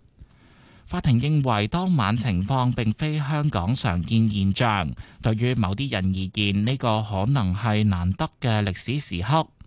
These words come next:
法庭唔排除當中確實有人希望見證呢一切。若果佢哋唔希望畀人誤以為係暴動者而遮蓋容貌，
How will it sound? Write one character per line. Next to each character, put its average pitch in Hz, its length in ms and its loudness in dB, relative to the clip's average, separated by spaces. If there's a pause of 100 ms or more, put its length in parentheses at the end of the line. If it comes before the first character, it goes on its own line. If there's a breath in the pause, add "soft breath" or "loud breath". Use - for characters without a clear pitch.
(500 loud breath)
法 196 140 -6
庭 101 260 0
唔 101 180 2
排 104 240 -2
除 101 240 -2
當 170 320 -2
中 185 240 0
確 - 160 -4
實 - 200 -6
有 92 220 -2
人 92 360 0
希 160 140 4
望 104 300 2
見 107 280 2
證 107 260 0
呢 123 100 0
一 139 180 -2
切。 110 440 -2 (500 loud breath)
若 117 140 0
果 123 240 0
佢 104 240 0
哋 104 320 -2
唔 87 220 0
希 139 160 2
望 107 320 2
畀 127 200 -2
人 107 200 -2
誤 98 420 0
以 101 120 -2
為 98 280 -2
係 104 320 -2
暴 104 220 -2
動 104 200 2
者 101 120 -2
而 - 560 -4 (160)
遮 175 160 -6
蓋 135 300 -2
容 85 180 -4
貌， 98 360 2